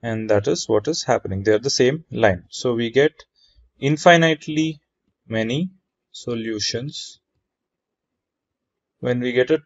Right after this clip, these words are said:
true statement, an always true statement independent of x and y in case of the same line. That is,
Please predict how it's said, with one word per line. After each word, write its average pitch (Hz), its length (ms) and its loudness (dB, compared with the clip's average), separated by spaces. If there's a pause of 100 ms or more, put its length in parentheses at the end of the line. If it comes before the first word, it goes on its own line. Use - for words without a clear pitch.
true 160 180 2
statement, 123 640 2
an 117 280 0
always 139 460 4
true 135 140 -4
statement 127 520 0
independent 127 520 2
of 117 120 6
x 107 200 0
and 107 160 -4
y 117 180 -4 (1600)
in 120 200 -8
case 120 320 0
of - 160 6 (300)
the 135 140 4
same 135 540 0 (480)
line. 95 380 0
That 101 160 -2
is, - 380 -6